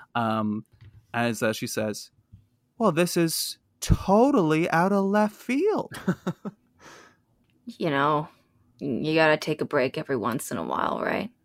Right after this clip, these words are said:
Speaker 1: Maybe give your coworker a little notice.
Speaker 2: Well, I, I would've, but you went to that party. I couldn't exactly find you.
Speaker 1: She kinda grimaces. "Well, before you go, I'm gonna,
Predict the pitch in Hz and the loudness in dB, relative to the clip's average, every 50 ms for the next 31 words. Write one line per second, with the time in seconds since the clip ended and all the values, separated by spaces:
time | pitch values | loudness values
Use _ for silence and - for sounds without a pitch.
0 | _ _ _ _ _ _ - 170 185 208 208 196 175 151 185 180 160 170 156 - | _ _ _ _ _ _ 0 4 6 6 6 6 6 6 6 6 6 6 4 4
1 | - 190 196 180 170 160 - - 156 139 - - 139 147 151 156 165 175 165 156 | 6 6 8 10 10 8 8 8 6 6 6 6 6 6 6 6 6 6 6 4
2 | 139 123 120 120 127 143 185 240 294 262 156 143 180 277 294 - - - - - | 4 4 4 4 4 4 4 4 4 4 4 4 2 0 -2 -4 -8 -8 -8 -6
3 | - 110 104 101 - 160 175 170 - - 156 160 165 160 180 240 247 185 156 156 | -2 0 2 6 10 10 10 10 10 8 6 6 6 6 4 6 6 6 4 4
4 | - - 160 156 - - - - 98 139 175 185 175 170 151 165 - 170 156 165 | 2 2 2 2 0 -4 -10 -8 -2 2 4 6 6 6 4 2 0 2 4 4
5 | 156 156 - - 180 185 - 226 160 131 135 160 - - 175 165 160 139 135 143 | 4 2 4 6 6 8 8 8 8 6 6 4 4 2 2 4 4 2 -2 0
6 | - 160 160 175 170 - 156 151 - - 156 262 311 285 - - 80 - - 196 | 2 4 6 6 6 4 0 -2 0 2 2 2 2 2 0 0 -2 -4 -4 -6
7 | - _ _ _ _ _ _ _ _ _ _ _ _ _ _ _ _ _ _ - | -10 _ _ _ _ _ _ _ _ _ _ _ _ _ _ _ _ _ _ -20
8 | _ - - - - - 117 110 110 107 - - 104 95 - - - - _ _ | _ -14 -14 -12 -8 -4 -4 -2 -2 -4 -4 -6 -6 -6 -8 -10 -16 -18 _ _
9 | _ _ _ _ _ - - - _ _ _ _ _ _ _ _ _ _ _ _ | _ _ _ _ _ -20 -20 -20 _ _ _ _ _ _ _ _ _ _ _ _
10 | _ _ _ _ _ - 127 151 160 147 135 127 - - _ _ _ - 156 147 | _ _ _ _ _ 4 8 10 12 12 12 12 8 4 _ _ _ -8 -4 2
11 | - 190 190 185 165 135 156 147 139 - - 143 151 156 151 | 6 6 8 8 8 8 10 10 10 10 8 6 4 4 2